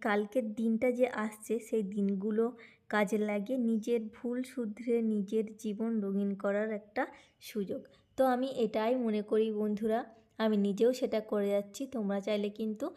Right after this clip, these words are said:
করতেই পারো, হাল ছাড়বে না কোনো দিনও আমার মতো। তো ওই যে বলেছিলাম যে আমরা যে জায়গাটাকে নিজেকে ভেবেছি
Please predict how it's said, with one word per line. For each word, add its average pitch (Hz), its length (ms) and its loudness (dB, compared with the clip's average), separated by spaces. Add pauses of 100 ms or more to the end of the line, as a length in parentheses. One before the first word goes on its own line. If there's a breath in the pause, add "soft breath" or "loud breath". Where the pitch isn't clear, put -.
(200 loud breath)
করতেই 233 420 -2
পারো, 202 260 0 (100)
হাল 233 260 0
ছাড়বে 202 400 0
না 190 120 0
কোনো 196 260 -4
দিনও 196 340 -2
আমার 196 320 0
মতো। 190 300 -4 (540 soft breath)
তো 294 120 4
ওই 247 160 10
যে 254 140 4
বলেছিলাম 240 580 4 (120)
যে 226 120 4 (120)
আমরা 208 300 4
যে 240 200 6
জায়গাটাকে 220 600 2
নিজেকে 208 520 2
ভেবেছি 233 500 -4